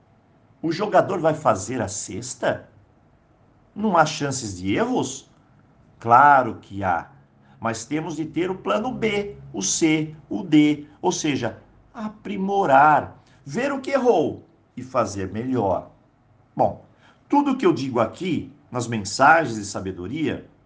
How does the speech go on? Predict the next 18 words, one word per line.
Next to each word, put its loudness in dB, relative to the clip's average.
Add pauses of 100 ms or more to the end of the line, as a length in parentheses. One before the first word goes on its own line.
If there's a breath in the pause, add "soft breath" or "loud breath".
(140)
pode -2
ser -8
colocado -6
na -6
sua -2
realidade. 0 (100)
Você -8
sabe 2
disso. -14 (380 soft breath)
Na -10
sua 2
vida -4
prática. -2 (260 loud breath)
Eu 0
não -4
estou -4
inventando -2
ilusões, -2